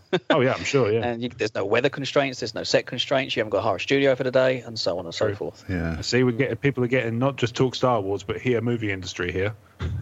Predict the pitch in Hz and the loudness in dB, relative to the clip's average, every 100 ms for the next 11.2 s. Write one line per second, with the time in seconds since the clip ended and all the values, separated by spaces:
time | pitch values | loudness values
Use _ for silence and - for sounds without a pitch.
0 | - - 101 104 - - 156 180 180 180 | -6 -2 2 2 0 0 4 6 6 4
1 | 175 107 107 101 113 101 160 101 85 151 | 4 4 4 4 4 4 4 4 2 -2
2 | 139 - 160 - 233 175 - - 180 143 | -8 -8 -10 -6 -4 -2 -2 0 2 2
3 | 107 - - 190 - 185 110 156 143 - | 0 -4 0 0 0 0 2 4 2 4
4 | 165 170 156 170 170 - 143 165 - - | 2 2 4 2 2 0 -2 -2 -8 -18
5 | - - - - - - - - - - | -18 -20 -20 -20 -20 -20 -20 -18 -14 -6
6 | 110 - 131 123 - 120 113 92 135 131 | -4 -2 -2 -4 0 4 6 6 6 6
7 | 117 - 113 - 104 98 95 95 95 95 | 2 2 0 0 0 0 0 -2 -2 -4
8 | 101 95 95 - 95 107 80 - 95 101 | -2 0 0 -2 -4 -4 -6 -4 -4 -2
9 | 104 104 - - - - 92 95 92 67 | 0 -2 -6 -14 -10 -8 -4 0 0 0
10 | 104 104 95 90 90 92 87 - - 101 | -2 0 0 -2 -2 -4 -6 -4 -2 0
11 | 101 - | -2 -4